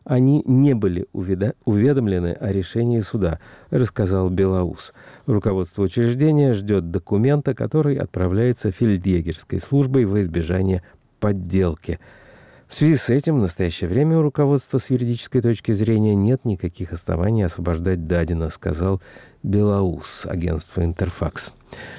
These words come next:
Накануне Европейский суд по правам человека потребовал от российских властей объяснить удержание активиста Ильдара Дадина в колонии. По словам адвоката активиста Ксении Костроминой, Страсбургский суд направил в правительство России запрос с требованием дать ответ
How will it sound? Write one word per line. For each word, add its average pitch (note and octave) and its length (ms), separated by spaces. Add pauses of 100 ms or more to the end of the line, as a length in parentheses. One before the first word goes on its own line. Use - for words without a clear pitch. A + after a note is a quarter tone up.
(140)
Накануне D3 520
Европейский A#2 500
суд A#2 320
по - 100
правам G2 320
человека G#2+ 540
потребовал A2 560
от F#2 100
российских G#2+ 460
властей G2 520
объяснить A#2 460
удержание A#2 560
активиста G#2+ 460
Ильдара G2+ 360
Дадина G2 420
в - 60
колонии. F#2 600 (420)
По E3 100
словам E3+ 380
адвоката C3 580
активиста G#2+ 680 (560)
Ксении C3 420
Костроминой, G#2 800 (500)
Страсбургский D3+ 720
суд D3 300
направил A#2+ 400
в - 80
правительство G#2+ 560
России G2 300
запрос F#2 580
с - 160
требованием A2+ 720
дать A#2+ 180
ответ A2 400